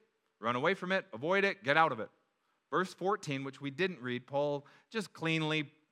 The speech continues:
concisely says, "Flee from sin. Run away from it. Get away from it.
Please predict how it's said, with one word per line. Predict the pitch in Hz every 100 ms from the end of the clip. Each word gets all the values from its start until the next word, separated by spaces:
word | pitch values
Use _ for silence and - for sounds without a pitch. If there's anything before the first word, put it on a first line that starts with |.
| _ _ _
concisely | 127 113 147 143 139
says, | 127 131 117 -
"Flee | - 120 135
from | 127 113
sin. | - 120 143 127 _ _ _ _ _ _ _ _ _ _
Run | - 147
away | 131 143
from | 139 147
it. | 170 95
Get | 117
away | 143 139 151
from | 151 165
it. | 180